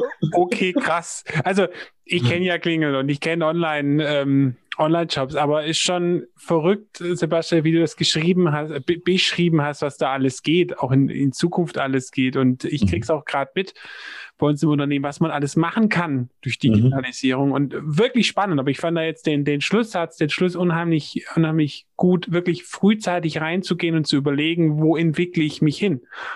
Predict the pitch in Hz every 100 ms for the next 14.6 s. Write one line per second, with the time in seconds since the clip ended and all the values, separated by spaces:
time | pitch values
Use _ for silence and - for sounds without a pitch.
0 | - 131 139 - - - - 135 143 147
1 | 151 151 147 143 - - - 165 175 180
2 | 151 139 - - 175 180 151 127 120 120
3 | 127 _ _ - - - 143 156 175 160
4 | 165 165 156 160 175 196 190 180 156 156
5 | 170 160 - 170 - 226 196 165 147 147
6 | 151 180 185 175 - - - 135 170 -
7 | 143 - 196 - 165 165 233 240 247 196
8 | 139 131 - 127 143 101 - - _ _
9 | _ _ - 160 165 214 - 220 - 208
10 | 202 160 - 180 147 170 - 185 214 214
11 | 196 185 - 175 170 117 127 123 - -
12 | 170 240 - 226 208 208 196 - 196 180
13 | 175 175 175 175 170 180 170 175 214 175
14 | 131 131 135 - 147 143